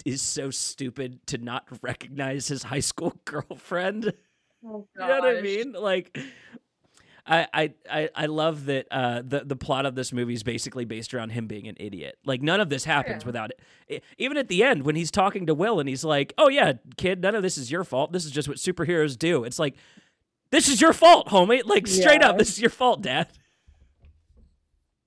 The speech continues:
Speaker 2: Well, the, the fact that he was like, "You're a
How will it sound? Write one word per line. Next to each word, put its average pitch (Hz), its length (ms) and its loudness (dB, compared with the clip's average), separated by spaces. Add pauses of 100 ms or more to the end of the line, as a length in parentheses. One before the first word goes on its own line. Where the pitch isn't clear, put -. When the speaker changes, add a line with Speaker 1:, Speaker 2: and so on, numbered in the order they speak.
(220)
Speaker 2:
Well, 320 220 -20 (140)
the, 311 80 -12 (260)
the 349 140 -20
fact 302 360 -4
that 262 100 -8
he 262 180 -14
was 269 160 -12
like, 220 220 -6
"You're - 100 -14
a 226 40 -18